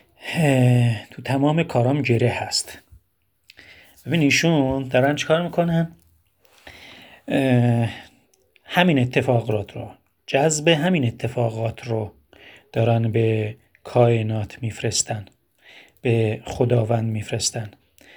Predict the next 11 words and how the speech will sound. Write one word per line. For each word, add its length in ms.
و 80
تو 140
کاراشون، 680
تو 120
زندگیشون 720
همش 560
گره 440
اتفاق 460
میفته. 460
خب 240
الان 480